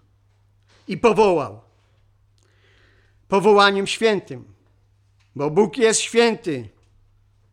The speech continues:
Nie na podstawie naszych uczynków. Nie patrzył na nasze uczynki.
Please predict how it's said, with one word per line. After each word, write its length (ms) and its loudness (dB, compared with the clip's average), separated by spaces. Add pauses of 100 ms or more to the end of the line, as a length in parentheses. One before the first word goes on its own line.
(1600)
Nie 240 0
na 220 2
podstawie 580 -2
naszych 460 -4
uczynków. 720 -4 (580)
Nie 120 -2
patrzył 420 -4
na 140 -4
nasze 300 -6
uczynki. 680 -10